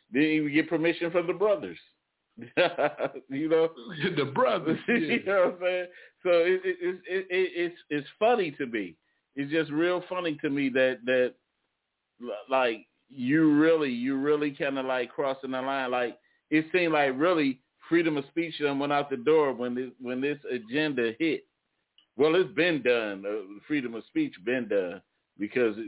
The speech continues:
Speaker 1: like, usually, too, like, during the Patriot Act and all of that, type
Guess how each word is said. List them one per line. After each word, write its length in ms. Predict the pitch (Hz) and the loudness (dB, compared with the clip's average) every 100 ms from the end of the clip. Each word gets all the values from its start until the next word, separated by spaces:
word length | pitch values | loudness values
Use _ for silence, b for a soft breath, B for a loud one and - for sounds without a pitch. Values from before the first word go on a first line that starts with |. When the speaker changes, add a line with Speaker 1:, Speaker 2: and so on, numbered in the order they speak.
| 98 | -2
Speaker 1:
like, 240 | 104 110 | 0 2
usually, 640 | 101 113 143 135 117 107 107 | 0 0 2 2 0 -4 -2
too, 420 | 147 135 117 87 95 | -2 0 -2 -4 0
like, 280 | 117 107 101 | 2 2 0
during 260 | 131 123 | -2 0
the 60 | 107 | -2
Patriot 580 | - 143 135 135 113 110 | 0 0 0 0 0 2
Act 280 | 110 101 | 2 0
and 100 | 104 | -4
all 260 | 113 123 117 | -2 -2 0
of 80 | 113 | 2
that, 220 | 123 117 - _ _ _ _ _ - | 4 2 -2 _ _ _ _ _ -4
type 260 | 123 107 | -2 -2